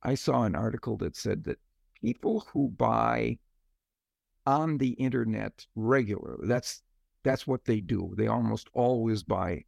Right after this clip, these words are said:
on the internet. Ninety-eight percent of them first check the product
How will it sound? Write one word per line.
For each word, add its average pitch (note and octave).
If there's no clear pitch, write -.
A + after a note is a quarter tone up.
on D#2+
the G#2
internet. C2
Ninety-eight C#3
percent A2
of G2+
them -
first -
check -
the C#3
product C#3+